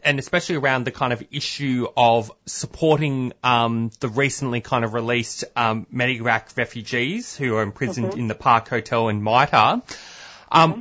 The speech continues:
Speaker 1: what can you tell us about, what do you, in terms of this, these protests, what do you think that the state government,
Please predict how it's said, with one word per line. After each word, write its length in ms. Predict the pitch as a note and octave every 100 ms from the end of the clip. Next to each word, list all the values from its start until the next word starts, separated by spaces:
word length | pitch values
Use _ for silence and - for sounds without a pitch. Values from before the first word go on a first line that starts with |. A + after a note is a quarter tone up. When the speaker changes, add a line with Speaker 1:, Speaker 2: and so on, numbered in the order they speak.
| -
Speaker 1:
what 220 | A3 B3
can 120 | - C4
you 60 |
tell 220 | - F3
us 140 | D#3 D#3
about, 460 | - C#3 C#3 - -
what 240 | A3+ A#3
do 100 | G#3
you, 260 | F3 D#3 -
in 140 | D3 D3+
terms 280 | F3 E3 C#3+
of 120 | A#2
this, 340 | B2+ - - - _ _ _
these 260 | D3 C3 -
protests, 760 | - C#3+ D3+ B2 A2 D3 - - _ -
what 220 | - A#3+ -
do 100 | G#3
you 80 |
think 500 | E3+ F3 C#3+ B2 -
that 200 | C#3 -
the 80 | -
state 400 | - - D3 D3+
government, 600 | - A#2 B2+ G#2+ D#3+ -